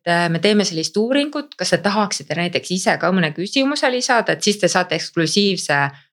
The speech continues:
õiguse nagu kajastada neid numbreid, teha mingi ülevaade. Et noh, sellis-, selliseid asju hästi, kõikvõimalikud sellise huvitav statistika. Noh, näiteks, kui me tegime selle esimese uuringu, siis oligi Eestis näiteks tuli välja, et,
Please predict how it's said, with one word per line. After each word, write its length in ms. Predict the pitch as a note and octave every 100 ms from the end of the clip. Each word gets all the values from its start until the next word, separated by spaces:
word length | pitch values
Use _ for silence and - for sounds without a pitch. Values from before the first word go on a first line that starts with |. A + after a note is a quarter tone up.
| -
õiguse 760 | A3 A#3 A3+ F#3+ F#3 F3 E3+ D#3+
nagu 200 | D#3+ E3
kajastada 580 | F3 F3 D#3+ - D3
neid 220 | C#3+ C#3+ F#3
numbreid, 540 | G3+ G3 F3+ D#3+ D#3
teha 220 | E3 E3
mingi 260 | D3 C#3+ D#3+
ülevaade. 1120 | F#3+ E3+ D3+ C#3+ C#3+ C#3+ C#3 C#3 C#3 C#3 D3 D3 - _ _ -
Et 120 | D#3
noh, 120 | F3+
sellis-, 380 | F3+ B3+ G#3+ -
selliseid 400 | A#3 A3+ - C#3+
asju 260 | C#3+ - D3
hästi, 180 | - F3 D3
kõikvõimalikud 540 | A#3 A#3 C4+ A#3+ F3 E3+
sellise 340 | G3+ F#3+ F#3
huvitav 480 | D3 A#3 C4 - D3
statistika. 840 | - D3 F#3+ G3 - C#3 - C3+ C#3 - - _ -
Noh, 100 | F3+
näiteks, 360 | G3+ G#3 F#3 -
kui 80 | D#3
me 100 | D#3
tegime 320 | G3 F#3 D#3+
selle 180 | E3+ F3
esimese 380 | - D#3 D3
uuringu, 320 | A3 C4 F#3+ D3+
siis 180 | D3
oligi 460 | G3 G3+ D#3+ C#3+ C#3+ - _ _ -
Eestis 720 | F3+ G3 G3 - D3 D3 -
näiteks 400 | E3 E3 E3 -
tuli 240 | E3+ D#3+
välja, 500 | E3 E3+ E3+ D3+ D3
et, 180 | C#3+ C#3+